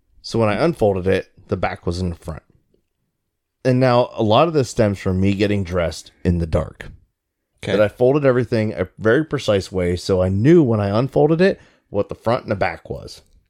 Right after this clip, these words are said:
Speaker 2: Okay. That
Speaker 1: 'Cause
Speaker 2: makes
Speaker 1: on the
Speaker 2: sense.
Speaker 1: ship, you get up and it's the middle of the night.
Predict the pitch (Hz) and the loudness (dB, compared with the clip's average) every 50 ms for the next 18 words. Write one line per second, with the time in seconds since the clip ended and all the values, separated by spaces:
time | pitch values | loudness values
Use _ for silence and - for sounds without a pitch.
0 | _ _ _ _ _ _ _ _ _ _ _ _ - - 175 - 131 135 - _ | _ _ _ _ _ _ _ _ _ _ _ _ -2 -2 -2 -2 -2 -6 -6 _
1 | _ _ _ _ _ _ _ _ _ _ _ _ _ _ _ - 117 107 117 127 | _ _ _ _ _ _ _ _ _ _ _ _ _ _ _ -2 0 2 2 2
2 | 131 123 113 104 117 123 143 - - _ - 113 113 113 107 113 131 135 147 160 | 2 2 2 4 4 4 2 0 -4 _ -6 -4 -2 0 2 4 4 4 4 4
3 | - - - 82 95 92 82 - - 90 101 131 143 143 135 131 131 143 - | 2 -2 -6 -8 -8 -6 -6 -4 -2 2 4 4 4 4 4 2 2 0 0